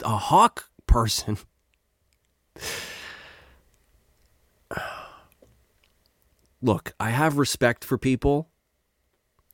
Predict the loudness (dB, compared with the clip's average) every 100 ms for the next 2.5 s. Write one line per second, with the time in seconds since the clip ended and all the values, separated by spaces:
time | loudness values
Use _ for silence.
0 | _ _ _ _ _ _ _ _ _ _
1 | 2 2 4 6 8 6 4 2 -2 -10
2 | _ _ -6 -4 -4